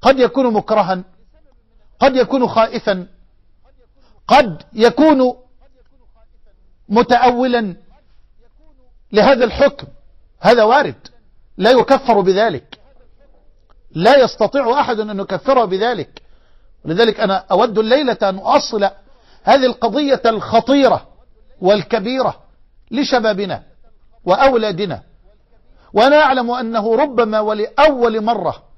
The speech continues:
يطرح مثل هذا على شاشات الفضائيات، لكن إلى متى سيظل العلماء يبتعدون عن هذه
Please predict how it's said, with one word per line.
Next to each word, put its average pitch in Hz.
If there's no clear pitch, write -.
يطرح 247
مثل 226
هذا 208
على 247
شاشات 185
الفضائيات، 185
لكن 269
إلى 240
متى 180
سيظل 220
العلماء 226
يبتعدون 240
عن 220
هذه 269